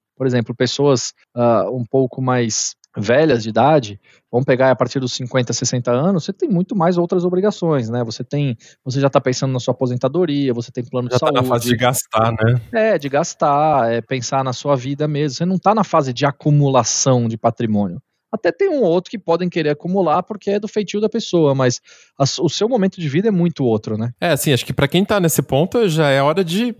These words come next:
Speaker 2: aproveitar o, o que você conseguiu acumular, né? Então, vou colocar na renda fixa, que você consegue tirar ali todo mês e tal. E nas ações tem o risco, você não sabe, né, o que vai acontecer. Então, você não tem mais tempo pra correr riscos.
Speaker 1: Exatamente.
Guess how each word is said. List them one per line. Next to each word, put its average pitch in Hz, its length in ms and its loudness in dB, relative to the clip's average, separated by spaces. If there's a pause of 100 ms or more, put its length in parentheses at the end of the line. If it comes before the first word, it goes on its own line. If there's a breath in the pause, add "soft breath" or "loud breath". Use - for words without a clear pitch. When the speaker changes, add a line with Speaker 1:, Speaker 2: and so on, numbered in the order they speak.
Speaker 2:
aproveitar 196 720 0
o, 302 260 -2
o 196 100 -4
que - 120 -2
você 233 280 0
conseguiu 202 500 2
acumular, 196 540 0
né? 120 240 2
Então, 208 300 -6 (320)
vou 123 140 2
colocar 156 260 0
na 139 80 4
renda 120 500 4 (320 loud breath)
fixa, 160 640 0 (100)
que - 80 -12
você 190 140 2
consegue 175 380 0
tirar 170 260 2
ali 143 160 2
todo 139 240 2
mês 131 320 4
e - 60 -12
tal. 113 280 0 (160)
E 123 200 2
nas 143 180 2
ações 165 240 0
tem 180 100 -2
o 214 60 2
risco, 185 320 0
você - 100 -4
não 123 120 0
sabe, 113 360 2
né, 107 100 2
o 104 40 0
que - 80 -10
vai 113 100 2
acontecer. 110 420 0
Então, 110 440 2
você - 180 -4
não 127 140 4
tem 127 100 2
mais 123 240 2
tempo 113 300 0
pra 117 140 -2
correr 120 260 2
riscos. 110 460 0 (200)
Speaker 1:
Exatamente. 113 760 -2